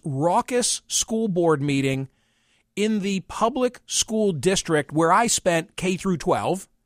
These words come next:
and where my brother was educated, you know, four years ahead of me, where the medical director, the, the, the chief medical officer for the local, very prestigious,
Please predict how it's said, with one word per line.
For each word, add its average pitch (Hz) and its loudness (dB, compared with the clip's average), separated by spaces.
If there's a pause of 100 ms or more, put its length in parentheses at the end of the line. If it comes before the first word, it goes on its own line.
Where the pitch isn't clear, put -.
(180)
and 160 -2
where 170 2
my 160 2
brother 196 2
was 165 2
educated, 156 0
you 180 0
know, 151 -2
four 190 2
years 170 2
ahead 147 2
of 180 4
me, 160 0 (800)
where 208 4 (100)
the 156 2
medical 226 4
director, 147 2 (400)
the, 185 -2
the, 185 2
the 185 0
chief 277 -2
medical 208 0
officer 180 0
for 175 0
the 160 2
local, 202 2
very 175 0
prestigious, 190 -2